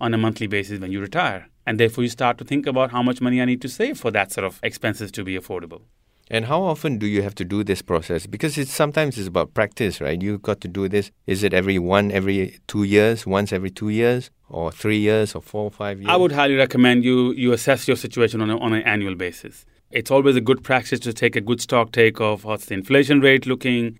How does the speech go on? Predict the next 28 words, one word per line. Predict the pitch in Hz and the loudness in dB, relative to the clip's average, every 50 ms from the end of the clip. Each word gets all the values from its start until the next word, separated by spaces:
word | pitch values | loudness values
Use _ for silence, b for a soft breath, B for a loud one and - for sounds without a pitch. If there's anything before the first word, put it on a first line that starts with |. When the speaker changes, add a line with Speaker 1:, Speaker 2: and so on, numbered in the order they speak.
| _ _ | _ _
Speaker 1:
how | - - 110 107 107 104 | -2 2 2 4 4 4
is | 104 98 | 2 2
my | 101 98 95 95 | 0 0 -2 -2
investment | 95 95 101 101 107 120 120 - - 143 139 135 | -2 -2 0 2 2 2 2 2 2 4 4 4
sort | - 135 131 | 2 0 -2
of | 123 113 - | -2 -2 0
paying | 123 123 120 120 117 | 2 4 4 4 4
off, | 117 113 110 110 110 110 - - _ _ - | 4 2 2 2 0 -2 -4 -10 _ _ -8
am | - 104 110 117 | -6 -2 2 2
I | 120 147 160 165 165 165 160 160 - - | 4 6 6 6 6 6 4 2 -2 -6
on | 131 131 131 | -2 0 2
the | 127 123 | 2 4
right | 131 127 127 127 | 4 4 2 2
track | 123 - 139 131 127 123 123 | 0 -2 0 2 2 2 2
or | 127 113 | 2 2
not, | 117 117 117 117 113 | 4 4 4 4 2
do | 107 107 | 2 0
I | 104 | -2
may | 101 101 101 | -2 -2 -4
need | 95 98 98 98 | -4 -4 -6 -6
to | - | -6
make | 95 95 98 92 | -6 -6 -6 -6
any | 95 92 92 | -6 -6 -6
adjustments | 92 90 90 135 143 - - 160 151 139 147 | -6 -2 0 0 2 2 4 2 2 2 2
in | 135 | 0
my | 131 131 131 | 0 0 -2
savings | 127 - 127 123 120 123 117 | 0 0 0 2 2 0 -2
plan, | - - 123 113 113 113 110 107 110 | -2 -4 -4 -2 -2 -2 -4 -6 -8